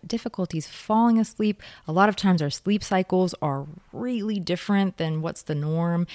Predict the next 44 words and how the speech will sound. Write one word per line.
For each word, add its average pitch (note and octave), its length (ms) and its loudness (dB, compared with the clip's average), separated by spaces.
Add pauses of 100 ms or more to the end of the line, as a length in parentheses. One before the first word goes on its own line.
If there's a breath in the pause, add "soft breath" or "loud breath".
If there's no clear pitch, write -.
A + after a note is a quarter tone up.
(280 loud breath)
And F#3+ 220 4
so F#3+ 140 2
sleep - 500 -4
is - 100 -4
a F#3 60 2
tricky - 760 -6
area D3 400 -4
for - 260 -10
us. - 240 -10 (680 loud breath)
I'm C#4 320 0
not D4+ 200 -2
gonna C#4+ 180 0
go A#3 280 4
into A3 200 4 (100)
all F3 340 2
of G3 260 -2
that, E3 240 0
but F3 120 2
what F3+ 140 2
I F3 140 2
will G3+ 400 0
say D#3+ 380 0
is D#3+ 200 0
sleep - 420 -4
deprivation, E3 1040 0
which D3+ 160 -2
a D3+ 40 -2
lot D3 180 -2
of D3+ 100 0
us D#3 140 -2
deal D3 240 -2
with, C#3 300 -6 (560 loud breath)
impacts C4+ 1120 -2 (180)
your G3+ 200 -4
relationship E3+ 1000 -2
with D#3+ 140 -4
food. A3 400 2
There's G3+ 200 2
the D#3+ 140 -2
obvious, F3 640 0
right? D#3+ 240 0
That E3 140 0
if - 180 -6
you E3 500 0